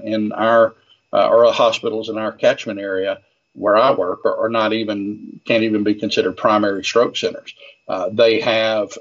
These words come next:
a podiatrist on call moonlighting in the E R, and they have a, uh, um, they have a telerad where they can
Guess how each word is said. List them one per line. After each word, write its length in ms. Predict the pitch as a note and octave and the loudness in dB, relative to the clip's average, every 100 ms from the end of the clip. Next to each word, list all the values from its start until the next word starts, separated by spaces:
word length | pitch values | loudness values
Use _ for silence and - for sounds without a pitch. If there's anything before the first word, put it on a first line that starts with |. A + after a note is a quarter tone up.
| G#2+ | -6
a 640 | G2+ G2+ G2+ G#2+ A2 G#2+ | -4 -6 -8 -8 -10 -8
podiatrist 720 | - A2+ A2+ B2+ B2+ C3+ - | 0 4 6 6 4 0 0
on 220 | B2 A#2 | 0 -2
call 360 | A2 A#2+ B2 A#2+ | 2 6 6 4
moonlighting 520 | A#2+ B2 A#2+ A#2+ A#2+ | -2 0 2 2 -2
in 100 | A2+ | -12
the 100 | A#2 | -12
E 160 | A#2 A#2+ | -10 -4
R, 440 | G2+ G#2+ A2 B2+ - | -2 0 0 -2 -6
and 220 | G#2+ A2 | -8 -4
they 160 | A2+ | -6
have 420 | - A#2 A2 A2 A2 | -2 -2 2 2 4
a, 280 | G#2+ G#2 | 2 2
uh, 240 | G#2+ G#2 G2+ - _ _ _ | 2 2 2 -4 _ _ _
um, 460 | G#2+ G#2+ G#2+ A2 - _ - _ B2 | 2 2 0 -4 -12 _ -20 _ 2
they 180 | A#2+ | 2
have 300 | A2+ A2+ G#2+ - | 6 4 4 2
a 340 | G#2+ G#2 G#2 - | 2 4 0 2
telerad 680 | D3 C#3+ A#2 A2 G2+ A#2 C3 | 6 6 4 0 -2 -4 -4
where 220 | A2+ A2+ | -8 -6
they 200 | A2 A2+ | -6 -8
can 640 | - A2+ A2+ - - - | -8 -8 -8 -12 -18 -20